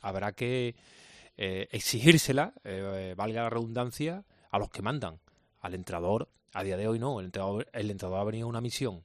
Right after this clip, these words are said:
a coger un equipo que estaba muerto, que se iba a segunda división con Diego Alonso y lo ha hecho reaccionar. ¿Que el Sevilla es muy mediocre que ande, mm,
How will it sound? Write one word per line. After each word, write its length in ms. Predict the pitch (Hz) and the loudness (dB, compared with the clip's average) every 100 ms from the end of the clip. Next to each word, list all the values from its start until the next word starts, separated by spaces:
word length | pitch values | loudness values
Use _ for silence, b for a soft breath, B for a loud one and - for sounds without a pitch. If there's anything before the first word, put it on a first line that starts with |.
| - | -8
a 100 | 95 | -4
coger 180 | 95 107 | -2 -2
un 120 | 123 | -2
equipo 220 | 117 117 | -2 0
que 40 | 107 | 0
estaba 220 | 139 131 | 2 2
muerto, 440 | 120 147 143 190 | 2 0 0 0
que 80 | 147 | -2
se 140 | - | -2
iba 140 | 117 110 | 0 0
a 60 | |
segunda 380 | - 107 113 139 | 0 -2 0 2
división 380 | 131 131 135 120 | 2 0 -4 -4
con 180 | 104 98 | -6 -4
Diego 160 | 107 | 0
Alonso 400 | 120 135 135 180 | 0 0 -2 -4
y 80 | 135 | -2
lo 100 | 101 | 0
ha 40 | 98 | 0
hecho 200 | - 104 | 0 0
reaccionar. 600 | 113 107 147 131 92 - B B B _ | 2 0 0 0 -2 -6 B B B _
¿Que 120 | 135 | 0
el 80 | 127 | 0
Sevilla 640 | - 123 156 165 170 170 | 2 2 4 6 8 8
es 200 | 170 139 | 6 2
muy 180 | 156 170 | 2 2
mediocre 640 | 160 151 156 165 160 156 147 | 2 4 6 4 4 0 2
que 140 | 156 | 0
ande, 600 | 151 147 156 151 151 151 | 0 2 2 4 2 0
mm, 300 | 170 143 139 | -4 -6 -6